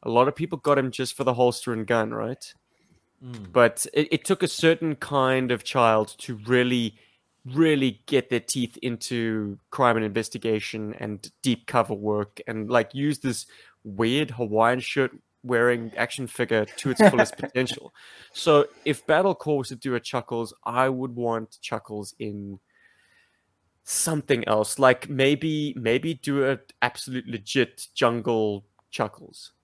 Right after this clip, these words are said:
Speaker 1: like, when he's totally tactical. He's not
Speaker 3: Yeah.
Speaker 1: undercover. This is, this is when Chuckles is, like, having to, like, actually wade in with the troops. Hmm.
Speaker 3: Yeah, well, it's kind of like in Predator when, um,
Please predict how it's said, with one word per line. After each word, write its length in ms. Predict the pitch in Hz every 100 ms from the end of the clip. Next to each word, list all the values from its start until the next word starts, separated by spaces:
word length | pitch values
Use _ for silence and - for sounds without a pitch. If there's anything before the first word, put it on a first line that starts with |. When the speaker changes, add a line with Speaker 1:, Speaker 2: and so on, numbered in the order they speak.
| _
Speaker 1:
like, 260 | 117 107 -
when 140 | 113
he's 380 | 110 98 - - _
totally 460 | - 139 131 123 110
tactical. 640 | - 117 - - - 143 _ _ _ _ _ -
He's 160 | 131
not 200 | 143 131
Speaker 3:
Yeah. 160 | 254 151
Speaker 1:
undercover. 240 | 113 107
This 200 | 107 131
is, 120 | -
this 160 | 160 139
is 100 | 147
when 160 | 156 135
Chuckles 440 | 151 131 123 113
is, 200 | 113 101
like, 280 | 117 110 -
having 280 | 127 113 107
to, 380 | - 113 104 95 _ _ _ _ _ _
like, 300 | 117 104 - -
actually 400 | 110 - 127 110
wade 360 | 104 117 113
in 200 | 123 110
with 120 | 104 -
the 60 |
troops. 560 | - - 107 - - - _ _ _ _ _ _ _ _ _ _
Hmm. 260 | 120 110 101 - _ -
Speaker 3:
Yeah, 280 | 381 135 127
well, 100 | 190
it's 100 | -
kind 200 | 208 196
of 60 |
like 160 | 175 165
in 80 | 170
Predator 440 | 185 185 175 123
when, 260 | 107 120 117
um, 600 | 117 117 113 110 101